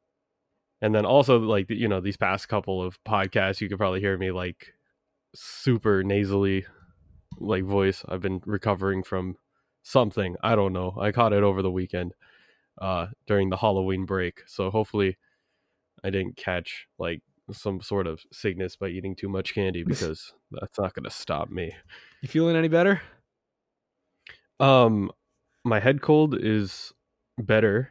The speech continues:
Speaker 1: than it was initially. I'm just congested. I'm not necessarily, like, feeling g-, like complete garbage, so I'm okay.
Speaker 2: All right. I think the coolest thing about this being, like,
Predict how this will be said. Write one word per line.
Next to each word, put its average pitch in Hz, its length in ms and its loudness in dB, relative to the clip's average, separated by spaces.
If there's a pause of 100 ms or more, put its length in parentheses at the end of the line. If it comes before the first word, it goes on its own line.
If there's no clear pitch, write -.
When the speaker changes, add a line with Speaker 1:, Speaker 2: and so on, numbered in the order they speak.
(160)
Speaker 1:
than 104 140 -2
it 98 80 0
was 98 460 -2 (100)
initially. 101 560 -2 (140)
I'm 107 140 -2
just 110 180 -2
congested. 98 640 -6 (260)
I'm 110 100 -4
not 107 160 0
necessarily, 104 500 -2
like, 90 300 -6
feeling 95 420 -2
g-, - 60 -16 (380)
like 104 240 -4
complete 104 380 -6
garbage, 92 600 -4
so 90 340 -8 (100)
I'm 98 140 -4
okay. 92 300 -8 (260)
Speaker 2:
All 151 140 -2
right. 147 260 -2 (1300)
I 156 100 4
think 269 140 2
the 170 100 2
coolest 151 400 2
thing 151 140 0
about 123 340 2
this 127 180 -2
being, 131 340 0
like, 110 220 -2